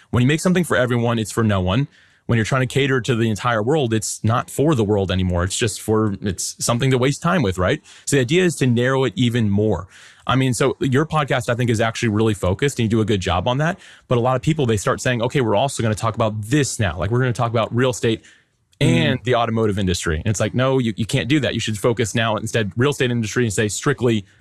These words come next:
Speaker 1: flipping houses." Okay, now strictly flipping houses with no money down,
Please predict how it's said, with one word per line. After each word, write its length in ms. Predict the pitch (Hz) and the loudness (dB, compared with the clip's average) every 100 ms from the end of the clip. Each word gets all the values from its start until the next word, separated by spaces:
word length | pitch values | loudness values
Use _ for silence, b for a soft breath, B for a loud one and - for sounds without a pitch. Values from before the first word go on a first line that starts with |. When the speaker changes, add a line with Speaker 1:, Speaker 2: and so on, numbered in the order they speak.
| b | b
Speaker 1:
flipping 380 | - 151 117 | -2 0 0
houses." 480 | 117 120 95 78 - - | 0 0 -2 -4 -4 -4
Okay, 220 | 110 107 | 0 0
now 160 | 110 | 0
strictly 340 | - - 123 117 | -2 -2 0 0
flipping 280 | 127 117 113 | -2 -2 0
houses 360 | 117 117 117 | 0 0 0
with 260 | 117 117 - b b b | 0 -2 -6 b b b
no 200 | - 120 | 0 2
money 200 | 120 117 | 2 2
down, 360 | 110 127 87 | 0 -2 -2